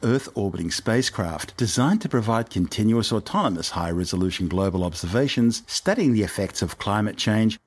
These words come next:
caused by human pollution on the environment. Like its sister satellite Sentinel-two A, the new Sentinel-two B spacecraft is equipped with a high-resolution thirteen band multispectral optical imaging camera,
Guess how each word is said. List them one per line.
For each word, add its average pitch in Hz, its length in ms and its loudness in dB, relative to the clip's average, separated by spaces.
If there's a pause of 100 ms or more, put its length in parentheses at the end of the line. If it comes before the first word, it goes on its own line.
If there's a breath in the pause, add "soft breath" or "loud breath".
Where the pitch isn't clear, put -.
caused 117 340 -2
by 92 160 0
human 95 400 0
pollution 110 480 -4
on 76 100 -6
the 76 100 -8
environment. 95 720 0 (560)
Like 156 240 -2
its - 140 -2
sister 156 320 -4
satellite 87 440 -2
Sentinel-two 117 720 0
A, 95 360 0
the 135 80 2
new 196 160 4
Sentinel-two 127 760 0
B 135 180 2
spacecraft 95 720 -2
is 95 140 -6
equipped 113 380 -2
with 98 100 0
a 85 160 -4
high-resolution 98 800 0
thirteen 113 600 2
band 101 340 2
multispectral 127 840 0
optical 151 440 -6
imaging 151 380 2
camera, 85 420 -4